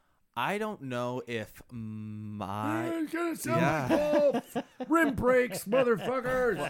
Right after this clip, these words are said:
Speaker 1: I don't know if I love the idea of an F T P test, for
Speaker 2: Really?
Speaker 1: myself at least, just because I think it is a number that in my mind I immediately associate with the quality of rider that I am.
Speaker 2: Oh, wow.
Speaker 1: And so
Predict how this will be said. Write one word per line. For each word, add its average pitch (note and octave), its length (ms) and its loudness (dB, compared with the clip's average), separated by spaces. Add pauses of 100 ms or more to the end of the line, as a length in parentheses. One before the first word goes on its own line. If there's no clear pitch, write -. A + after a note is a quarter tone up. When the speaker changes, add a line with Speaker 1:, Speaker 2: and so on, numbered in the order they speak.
Speaker 1:
I F3 160 4
don't C4 180 -2
know E3+ 240 -2
if C#3+ 240 -4
I C#3 500 0
love A2 440 -4
the A2 120 -4
idea G2+ 480 -4
of F#2 140 -10
an F#2 100 -8
F F#2 160 -10
T G2 120 -12
P G2 180 -10
test, - 460 -16 (600)
for D3 120 0
Speaker 2:
Really? C3 180 -2
Speaker 1:
myself B2 420 2
at - 180 -8
least, F#2 340 -12
just F3 240 -4
because F#3 260 -6
I C#3+ 80 -4
think E3 420 -10 (440)
it D3 140 -2
is C#3 120 0
a B2 60 -2
number B2+ 500 -2
that B2 160 -2
in A#2 180 -4
my G#2 260 -4
mind A2 520 -6 (300)
I A#2 120 -2
immediately A2 800 -4
associate G2+ 560 -6
with F#2+ 140 -8
the F#2 80 -12
quality G2+ 440 -6
of F#2 140 -8
rider F#2+ 240 -6
that A#2+ 140 -8
I C3 100 -6
am. C#3+ 300 -10 (540)
Speaker 2:
Oh, D#3 60 -10
wow. F3 380 -8 (220)
Speaker 1:
And B2+ 180 -8
so G#2+ 400 -4